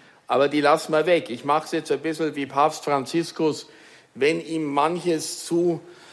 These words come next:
viel ausgeschliffen ist und formuliert, dann legt er auch die Blätter weg und sagt lieber mal von Herz zu Herz etwas.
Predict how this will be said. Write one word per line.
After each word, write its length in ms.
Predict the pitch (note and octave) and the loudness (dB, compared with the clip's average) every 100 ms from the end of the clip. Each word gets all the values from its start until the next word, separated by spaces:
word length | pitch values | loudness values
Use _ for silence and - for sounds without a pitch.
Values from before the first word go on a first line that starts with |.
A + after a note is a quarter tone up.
| - - _ _ _ _ _ - - | -20 -20 _ _ _ _ _ -20 -8
viel 260 | F#3+ G3+ F3+ | -2 0 0
ausgeschliffen 960 | C#3+ F3 G3 - D3 C3+ D3+ D3 D3 | 4 2 2 0 -2 0 -2 -2 -4
ist 320 | D3 F3 E3+ D#3 | 0 0 2 2
und 160 | D3 | 2
formuliert, 800 | D3 D3+ D3 C#3 D3 E3 D#3+ - | 4 4 4 2 2 2 2 2
dann 200 | C#3 C#3 | 0 2
legt 260 | D3+ D#3+ D#3 | 0 2 2
er 100 | C3 | 4
auch 180 | D3 D3+ | 2 2
die 140 | D3+ | -4
Blätter 480 | C#3 C#3 D#3 D3+ C3 | 0 0 4 2 4
weg 380 | D#3+ E3+ - - | 0 -2 -12 -8
und 160 | C3+ | -6
sagt 360 | B2 C#3 C#3 - | 0 2 2 -2
lieber 280 | D3+ D#3+ C#3+ | -2 2 2
mal 320 | B2+ C3+ C3 | 2 2 2
von 320 | C3 C3+ C3 | 0 -2 -2
Herz 460 | C3 C#3 C#3+ - - | 0 0 0 -8 -2
zu 120 | C3 | 0
Herz 360 | B2 D3 D3 - | 2 2 0 -8
etwas. 680 | G#2 G2 G2+ - - - | -8 -4 -4 -4 -12 -20